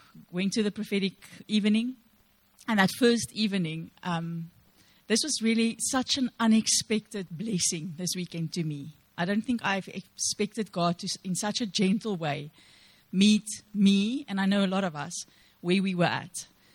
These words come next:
So that evening, they did an activation exercise. So we just had to turn to the person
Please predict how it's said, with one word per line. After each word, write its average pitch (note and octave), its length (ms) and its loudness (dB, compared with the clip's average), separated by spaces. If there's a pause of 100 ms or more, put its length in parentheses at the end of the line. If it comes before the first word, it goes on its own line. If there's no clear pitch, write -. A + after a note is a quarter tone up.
(100)
So G#3 180 4
that G#3+ 260 2
evening, G3+ 580 2 (800)
they F#3 580 4
did G3+ 140 2
an A3 120 2
activation F3+ 840 0
exercise. D#3 500 -4
So F3 80 -6
we E3 60 -6
just G3 220 -4
had F#3+ 120 0
to G3 80 -6
turn G3+ 200 0
to G3+ 80 -2
the F#3 100 -4
person F#3 340 0